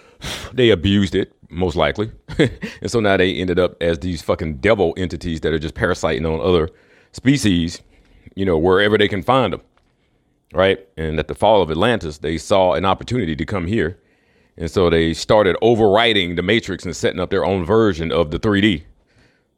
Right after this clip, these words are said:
Like people say, "Well, if we're in a Matrix, then all this is fake." Well, there's a real Earth, and there's a, which, you know, which is not a Matrix. And then you have this fake Earth that we live in, which is a phantom Matrix. It's a copy.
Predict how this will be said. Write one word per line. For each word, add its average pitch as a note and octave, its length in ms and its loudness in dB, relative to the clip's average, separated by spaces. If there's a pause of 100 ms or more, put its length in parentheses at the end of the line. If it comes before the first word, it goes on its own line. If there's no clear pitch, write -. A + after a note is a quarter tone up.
(180)
Like - 260 -6
people F#2+ 180 -6
say, F#2 160 0
"Well, F#2 220 2
if F#2 140 -2
we're D#3 120 0
in B2+ 60 2
a F#2 40 2
Matrix, A#2 420 0
then F#2+ 420 -4
all A#2 240 4
this A2+ 160 0
is F2 100 -14
fake." - 380 -4
Well, B2 360 4 (160)
there's G#3 360 2
a G#3 40 4
real E3+ 340 4
Earth, A2+ 360 2 (460)
and F#2+ 100 -6
there's F#2 160 -2
a, E2+ 80 -6 (340)
which, F#2 500 -4
you G#2+ 100 -2
know, D#2 280 0
which F2 160 -6
is E2+ 80 -2
not F2 180 4
a D#2 40 0
Matrix. E2+ 420 -6 (260)
And F2+ 100 -8
then F#2+ 100 0
you F#2+ 120 -2
have E2+ 240 2
this E2+ 220 0
fake C#3 280 0
Earth - 240 0
that E2+ 140 2
we F2+ 80 0
live E2+ 180 2
in, D#2+ 280 -2
which E2+ 200 -2
is D#2 100 -4
a D2+ 60 -4
phantom G2+ 560 -2 (880)
Matrix. E2 380 -2
It's F#2+ 100 -2
a F2 80 2
copy. C#3+ 460 -2